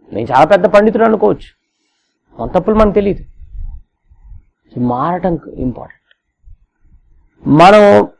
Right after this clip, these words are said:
చనిపోయే లోపు ఏం జరగాలి మనలో ఏంటంటే, మనం పుట్టినప్పుడు మనలో ఏ అనర్థాలు ఉన్నాయో, పుట్-, చనిపోయే లోపు అనర్థాలు మ్యాక్సిమం క్లియర్ అయిపోవాలి. <clears throat>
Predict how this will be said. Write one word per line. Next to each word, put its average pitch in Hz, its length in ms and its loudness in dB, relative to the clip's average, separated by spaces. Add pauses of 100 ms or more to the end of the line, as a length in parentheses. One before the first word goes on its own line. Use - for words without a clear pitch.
(260)
చనిపోయే 226 340 6
లోపు 220 280 6
ఏం 180 260 6
జరగాలి 233 380 6
మనలో 208 240 6
ఏంటంటే, 147 540 0 (380)
మనం 190 180 4
పుట్టినప్పుడు 233 680 4
మనలో 214 380 6
ఏ 170 240 8
అనర్థాలు 226 460 6
ఉన్నాయో, 151 420 2 (720)
పుట్-, - 380 -2
చనిపోయే 240 360 6
లోపు 226 320 6
అనర్థాలు 233 680 6
మ్యాక్సిమం 208 760 4
క్లియర్ 214 260 4
అయిపోవాలి. 180 420 -2 (800)
<clears throat> 196 460 4